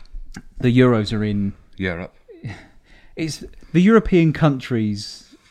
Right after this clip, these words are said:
Speaker 1: not the World Cup, that's the world.
Speaker 2: Yeah, I,
Speaker 1: But
Speaker 2: I
Speaker 1: it's,
Speaker 2: get
Speaker 1: yes,
Speaker 2: that.
Speaker 1: yeah.
Speaker 2: But there's only really European countries play football properly, isn't there?
Speaker 1: Um,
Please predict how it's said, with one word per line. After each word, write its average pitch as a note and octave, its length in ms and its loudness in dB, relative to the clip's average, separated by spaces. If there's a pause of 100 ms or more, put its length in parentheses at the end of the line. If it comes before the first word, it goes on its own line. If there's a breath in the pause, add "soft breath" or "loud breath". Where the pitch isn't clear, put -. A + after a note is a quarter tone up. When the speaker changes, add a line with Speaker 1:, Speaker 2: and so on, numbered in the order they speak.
(200)
Speaker 1:
not D3 240 2
the C#3+ 80 0
World C3 260 2
Cup, A2 320 -4
that's A#2+ 220 -6
the B2+ 100 -2
world. G2+ 560 -2 (120)
Speaker 2:
Yeah, F#2 260 -4
I, F#2+ 40 -6
Speaker 1:
But A2+ 140 0
Speaker 2:
I G#2+ 40 2
Speaker 1:
it's, G#2 100 -4
Speaker 2:
get A#2 100 2
Speaker 1:
yes, F#2+ 280 0
Speaker 2:
that. - 100 -14
Speaker 1:
yeah. A#2 160 -6
Speaker 2:
But - 120 -8
there's G2+ 180 -6
only A2 220 0
really F#2 280 -2
European F2 420 -6
countries E2 340 -12
play G2 240 -8
football E2 360 -12
properly, E2+ 400 -14
isn't F#2+ 120 -12
there? G#2+ 180 -16 (300)
Speaker 1:
Um, E3 420 2